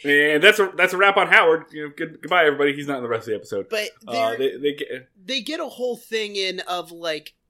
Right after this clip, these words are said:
Speaker 2: Opie is obsessed with technology, therefore we need to use this camping trip to, you know, take him back to the old ways.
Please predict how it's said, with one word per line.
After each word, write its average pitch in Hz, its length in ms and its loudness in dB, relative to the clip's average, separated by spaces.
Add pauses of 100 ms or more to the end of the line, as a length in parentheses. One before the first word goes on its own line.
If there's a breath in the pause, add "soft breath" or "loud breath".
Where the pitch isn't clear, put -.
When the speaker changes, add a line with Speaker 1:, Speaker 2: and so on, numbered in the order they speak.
(100)
Speaker 2:
Opie 190 580 -8
is 160 440 -8
obsessed 165 480 -8
with 156 100 -16
technology, 185 760 -8
therefore 180 380 -4
we 165 80 -6
need 165 160 -8
to 160 80 -18
use 160 180 -10
this 147 120 -6
camping 165 420 -10
trip 156 360 -8
to, 127 360 -14
you 151 120 -14
know, 120 280 -16
take 170 240 -6
him 151 60 -14
back 147 220 -4
to 143 100 -14
the 135 100 -6
old 170 340 -2
ways. 160 640 -4